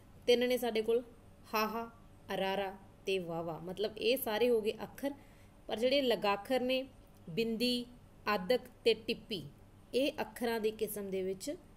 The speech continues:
ਨਹੀਂ ਹਨ। ਠੀਕ ਹੈ ਜੀ, ਤਾਂ ਸਾਡਾ ਉੱਤਰ ਆਏਗਾ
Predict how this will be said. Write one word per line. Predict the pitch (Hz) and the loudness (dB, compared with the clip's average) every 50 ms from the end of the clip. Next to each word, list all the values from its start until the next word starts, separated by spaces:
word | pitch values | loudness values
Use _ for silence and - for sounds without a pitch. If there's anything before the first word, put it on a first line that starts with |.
| - - - | -18 -14 -10
ਨਹੀਂ | 190 190 202 226 247 262 247 208 | -6 -2 0 2 2 2 0 -2
ਹਨ। | 151 151 139 139 139 147 - - - - - - - - - - - - - - - - - | -4 -6 -10 -10 -12 -14 -18 -20 -20 -20 -20 -20 -20 -20 -20 -20 -20 -20 -20 -20 -20 -10 -4
ਠੀਕ | - 302 311 - 359 | -2 -2 0 2 2
ਹੈ | 370 | 0
ਜੀ, | 311 320 262 180 - - - - - - - - - - - - | 0 0 -4 -6 -10 -14 -20 -20 -20 -20 -20 -20 -20 -16 -12 -10
ਤਾਂ | 220 | -8
ਸਾਡਾ | 214 240 220 196 208 220 | -6 -4 -4 -2 -2 -2
ਉੱਤਰ | 226 220 - - 254 240 | -2 -2 -4 -4 -2 -2
ਆਏਗਾ | 226 208 196 185 180 214 254 302 | 0 0 0 0 0 0 -2 -2